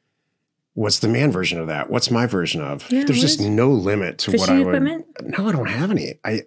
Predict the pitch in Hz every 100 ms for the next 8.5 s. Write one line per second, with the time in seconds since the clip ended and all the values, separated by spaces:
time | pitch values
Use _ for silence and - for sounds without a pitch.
0 | 185 - 143 156 117 - 87 80 78 _
1 | _ _ _ _ _ _ _ _ _ -
2 | 135 151 - 76 80 123 107 82 90 117
3 | 117 131 139 - 87 87 92 104 113 98
4 | 95 95 - 107 - 123 117 113 117 117
5 | 262 262 269 190 170 131 123 - 220 -
6 | - 123 - 85 113 110 110 87 87 90
7 | 90 156 - 165 - - 165 165 175 -
8 | - - _ - 330